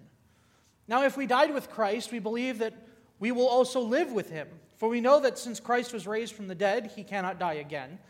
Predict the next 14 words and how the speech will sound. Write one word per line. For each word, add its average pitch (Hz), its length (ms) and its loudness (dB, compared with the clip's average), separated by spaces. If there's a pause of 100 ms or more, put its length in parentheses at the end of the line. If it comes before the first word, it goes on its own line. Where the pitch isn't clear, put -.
(200)
Death 208 240 0
no 233 80 0
longer 233 300 2
has 226 160 -2
mastery 220 520 -4
over 139 240 -10
him. 139 140 -12 (880)
The 175 80 -4
death 226 300 2
he 254 140 -2
died, 208 360 4
he 196 120 -8
died 196 340 0
for, 208 260 -4